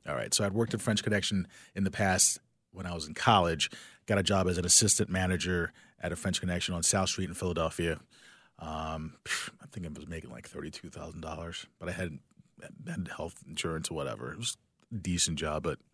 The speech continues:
not really career tracked. Um, after that, I got a job working at an ins-, uh,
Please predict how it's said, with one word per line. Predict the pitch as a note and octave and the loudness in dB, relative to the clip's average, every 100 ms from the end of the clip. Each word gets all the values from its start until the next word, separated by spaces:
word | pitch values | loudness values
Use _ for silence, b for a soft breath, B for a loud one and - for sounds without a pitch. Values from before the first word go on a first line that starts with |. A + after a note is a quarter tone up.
| _ _ _ | _ _ _
not | G2+ | 0
really | F2+ E2+ | 0 -4
career | D#2+ E2+ D#2+ | -4 -4 -4
tracked. | D2+ - D2 - - b b b b b b b b b | -4 -2 -2 -2 -10 b b b b b b b b b
Um, | - C#3+ C#3+ C#3+ C#3+ C#3 B B B B B - | 8 10 12 10 8 4 B B B B B -6
after | A2+ A#2 - G#2+ | -4 -4 0 0
that, | F2+ E2+ C#3 D#3 E3 E3 - - | 0 2 8 10 10 8 2 0
I | A2+ | 2
got | A2+ A2 | 4 4
a | G#2+ | 4
job | G#2 G#2 G2+ F2 F2 | 4 4 4 2 0
working | G#2+ G#2 A#2 G2 G2 - _ | 0 2 2 2 2 -2 _
at | G2+ A2 A#2+ - | 2 2 2 0
an | G#2 | -2
ins-, | G2+ F#2+ - - | 2 4 4 4
uh, | G2 F2 F2 E2 E2 | 0 0 0 0 -2